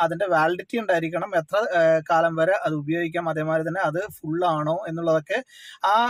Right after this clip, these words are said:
ഏഹ്, ചെക്ക് ചെയ്തിട്ട് മാത്രമേ നമുക്ക് അതിൻ്റെ അപ്രൂവൽ കിട്ടത്തുള്ളൂ. നാട്ടിലൊക്കെ പല വാഹനങ്ങൾ കത്തുന്ന വീഡിയോയും അതേമാതിരി തന്നെ ചെറിയ ചെറിയ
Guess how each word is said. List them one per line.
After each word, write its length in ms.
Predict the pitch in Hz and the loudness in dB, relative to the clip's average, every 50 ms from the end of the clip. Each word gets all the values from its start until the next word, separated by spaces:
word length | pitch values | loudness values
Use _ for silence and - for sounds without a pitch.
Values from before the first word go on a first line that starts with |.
| 233 - 190 | 0 0 0
ഏഹ്, 440 | 185 180 175 175 170 165 160 160 156 - | 2 4 4 4 6 4 4 2 0 -4
ചെക്ക് 280 | - 202 175 _ - | -6 -8 -8 _ -2
ചെയ്തിട്ട് 320 | - 240 233 226 233 233 220 | 0 0 0 0 0 -2 0
മാത്രമേ 480 | 208 196 196 202 - 214 214 196 226 262 262 | 0 0 0 0 0 0 0 0 0 0 -2
നമുക്ക് 260 | - 202 196 190 202 | -2 -4 -4 0 2
അതിൻ്റെ 220 | 196 196 190 208 208 | 2 2 2 2 0
അപ്രൂവൽ 360 | 185 156 185 190 196 208 220 | 0 0 -2 -2 -2 -2 -2
കിട്ടത്തുള്ളൂ. 420 | 202 196 170 160 160 156 135 139 - 175 | -2 -4 -6 -6 -8 -10 -12 -12 -8 -2
നാട്ടിലൊക്കെ 560 | 175 185 196 220 220 226 240 226 214 220 220 - | 0 2 2 2 0 -2 -4 -2 0 -2 -2 0
പല 160 | - 180 175 180 | 2 2 4 4
വാഹനങ്ങൾ 400 | 180 175 170 175 175 180 180 185 190 | 4 4 4 2 2 0 0 -2 0
കത്തുന്ന 400 | 180 180 160 147 - 180 170 190 185 | 0 0 -2 -2 -4 -6 -4 -2 0
വീഡിയോയും 380 | 175 175 165 156 160 170 170 160 | 0 0 0 0 0 0 0 -2
അതേമാതിരി 400 | 156 156 160 165 165 160 160 160 | -2 -2 0 0 0 0 0 -2
തന്നെ 140 | 160 160 156 | -4 -6 -6
ചെറിയ 220 | - 160 151 156 156 | -6 -4 -2 -2 -2
ചെറിയ 240 | 151 151 156 160 | -2 -2 -2 -2